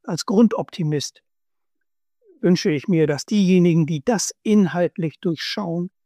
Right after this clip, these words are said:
einen solchen Pseudo-Deal zu Lasten Deutschlands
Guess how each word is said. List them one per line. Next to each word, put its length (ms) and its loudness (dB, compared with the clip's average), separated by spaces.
einen 320 4
solchen 500 2
Pseudo-Deal 840 4
zu 160 -4
Lasten 460 -4
Deutschlands 760 -4